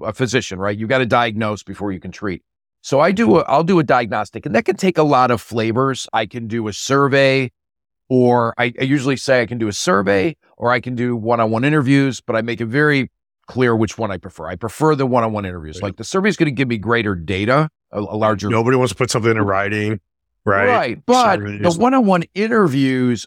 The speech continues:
Speaker 1: I can delve into things, right? I could start to hear themes after two or three interviews when I've got another twenty to go, and I can really figure out and dig into those things. So,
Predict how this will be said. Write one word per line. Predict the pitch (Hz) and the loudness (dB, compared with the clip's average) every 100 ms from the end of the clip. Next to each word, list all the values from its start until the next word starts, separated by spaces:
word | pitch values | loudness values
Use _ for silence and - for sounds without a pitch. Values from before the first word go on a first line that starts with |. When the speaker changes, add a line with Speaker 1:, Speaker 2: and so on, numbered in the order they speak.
| - | -4
Speaker 1:
I | 175 | -4
can | 190 240 160 | 0 0 2
delve | 160 139 131 | 2 2 0
into | 147 143 | 0 -2
things, | - 98 82 | -6 -10 -4
right? | 117 131 | 0 2
I | 151 | 2
could | 190 | 0
start | - 165 143 | 0 -2 -2
to | 123 | -6
hear | 123 113 | -6 -6
themes | - 156 165 160 139 | 0 2 4 2 2
after | 127 113 123 | 0 -2 -4
two | 101 - 147 | -6 0 0
or | 127 | 2
three | 107 123 151 151 | 0 2 2 4
interviews | 127 107 110 104 | 2 0 -2 -4
when | 104 | -6
I've | 104 | -6
got | 104 113 | 0 0
another | 110 110 101 98 - _ | 0 -4 -4 -8 -12 _
twenty | - 123 127 113 | -6 -2 0 0
to | 104 | 0
go, | 101 139 127 110 | 2 2 2 0
and | 107 | -4
I | |
can | 101 117 | -6 -8
really | 113 117 110 | -4 -4 -4
figure | 98 117 107 110 | -6 -8 -4 -2
out | 104 104 104 | 0 0 -4
and | 104 | -10
dig | 104 101 | -8 -6
into | 120 131 | -4 -4
those | 110 98 - | -4 -6 -10
things. | 95 87 | -12 -10
So, | 104 101 | -6 -6